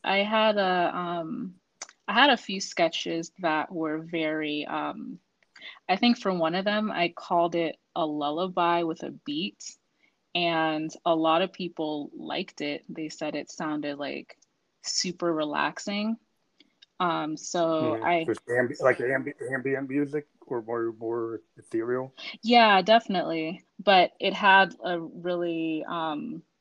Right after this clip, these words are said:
Speaker 1: I, I did, like, drum work on it, so it was kinda, like, ambient plus, you know, like, drums.
Speaker 2: Plus drums.
Speaker 1: Yeah. So I, I have a, a bunch of sketches actually that kind of fall in that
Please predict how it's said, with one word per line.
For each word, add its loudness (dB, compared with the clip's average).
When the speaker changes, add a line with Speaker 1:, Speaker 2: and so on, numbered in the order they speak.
Speaker 1:
I, 4
I 2
did, -2
like, -2
drum 2
work -2
on -2
it, -4
so -8
it -4
was -4
kinda, -4
like, -4
ambient -2
plus, -10
you -10
know, -10
like, -14
drums. -4
Speaker 2:
Plus -20
drums. -2
Speaker 1:
Yeah. 0
So 2
I, 8
I 0
have 4
a, 0
a -4
bunch 4
of -4
sketches -6
actually -4
that -2
kind -2
of -4
fall 0
in -4
that 0